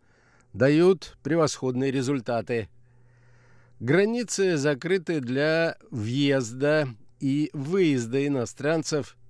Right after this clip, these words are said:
и лиц без гражданства. Ограничено пересечение границ для машин с прицепами.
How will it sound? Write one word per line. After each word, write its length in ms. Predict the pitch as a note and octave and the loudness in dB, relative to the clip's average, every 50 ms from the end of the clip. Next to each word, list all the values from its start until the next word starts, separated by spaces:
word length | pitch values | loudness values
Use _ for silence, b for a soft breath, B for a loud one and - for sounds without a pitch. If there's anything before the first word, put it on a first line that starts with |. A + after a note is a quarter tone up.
| - - - | -20 -10 -2
и 300 | C#3 C#3+ D#3 D#3+ E3 - - | 0 0 2 0 0 -2 -4
лиц 500 | C3 B2 B2 C#3+ E3 D3 - - - A#2 | -4 -2 0 0 -2 -2 -4 -8 -8 -8
без 480 | A#2+ A2+ A2+ B2+ C3+ C#3 C3+ A#2 B2+ - - | -8 -4 -2 0 0 0 -2 -4 -6 -12 -12
гражданства. 1160 | B2 A2+ C3 C3+ D3 D3 B2+ A2 A2+ A2+ A#2+ A#2 A2+ A2 - - - - - G#2 A2+ A2 - b b b b b b b b b b b b b b | -6 -4 -2 0 0 0 0 -2 -4 -2 -2 -2 -2 -2 -6 -8 -10 -10 -6 -6 -6 -6 -6 b b b b b b b b b b b b b b
Ограничено 840 | D3+ E3 E3 E3 E3 D3+ C#3 D3+ D#3 - - D#3+ D3+ D3+ D3 C#3+ C3 | -4 -2 2 4 4 4 4 2 0 -2 -4 -4 -2 0 0 0 -2
пересечение 1120 | G#2 - C#3+ C3 C#3 A#2+ - C#3 B2+ - - D3 C#3 C3+ C3+ C3 C3 B2+ B2 A#2+ A#2 A#2+ - _ _ _ b b b b b b b b | -2 -4 -4 -2 -2 -4 -4 -8 -8 -8 -6 -6 -4 -2 -2 -2 0 0 0 -2 -4 -6 -14 _ _ _ b b b b b b b b
границ 640 | A#2 B2+ C#3+ C#3+ B2 A#2+ B2 C#3+ E3+ D3+ - - | -4 0 2 2 2 2 2 2 0 0 -2 -4
для 240 | C#3+ B2 B2+ C3+ D#3 | -4 -2 -2 -2 -2
машин 500 | F3+ F3 D3+ A#2+ - - C3+ D3 D3+ D3+ | -2 -4 -4 -6 -4 -4 -2 0 0 0
с 140 | - - - | 0 -2 -6
прицепами. 1080 | _ - - C#3+ D#3 C#3 - - - C3 B2 A#2+ G#2+ - - A#2 A2+ A2+ A2+ A2 - | _ -6 -4 -4 -4 -4 -4 -6 -4 -2 0 -2 -2 -2 -4 -2 -2 -2 -2 -4 -6